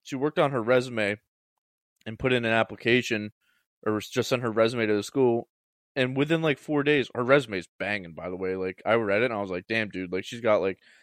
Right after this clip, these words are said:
student teaching under her belt. She's done, like, internships. She's got a year at this school. She did, uh, s-, like, full-time substitute teaching in, um, Myrtle Beach and all this. And I was like, "Dude, like, you have a great resume. Just send it in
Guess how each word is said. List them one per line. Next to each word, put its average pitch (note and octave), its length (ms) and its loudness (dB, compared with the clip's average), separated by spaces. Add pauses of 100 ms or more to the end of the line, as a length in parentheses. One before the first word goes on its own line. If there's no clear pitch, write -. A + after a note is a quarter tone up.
(180)
student D#3 400 0
teaching D3+ 300 -2
under C3+ 200 0
her C#3 80 0
belt. C3+ 500 4
She's A2 180 -12
done, G#2+ 240 -4
like, G2 260 -6 (400)
internships. C3+ 760 0
She's A2 160 -12
got G#2+ 160 -2
a A2 40 -4
year G#2+ 220 -2
at G2+ 140 -4
this C#3+ 180 0
school. C3 440 0
She A#2+ 140 -8
did, G#2+ 320 0 (320)
uh, F#2+ 220 2
s-, F#2 160 -6
like, G2+ 180 0 (100)
full-time A#2 380 -2
substitute C#3+ 560 -2
teaching C3 400 -2
in, G2+ 240 -8 (420)
um, F2+ 380 2
Myrtle A2+ 280 -2
Beach C#3 400 2
and A#2+ 80 -2
all A#2 120 0
this. A#2+ 240 -4 (280)
And C3 80 0
I B2 120 6
was A#2+ 120 0
like, G#2+ 160 -4
"Dude, C3 260 0
like, G#2 200 0 (500)
you D#3+ 120 4
have E3+ 160 8
a B2 40 2
great A#2+ 280 0
resume. C3+ 500 0
Just B2 240 -6
send C3+ 200 0
it A#2 120 0
in C3 280 0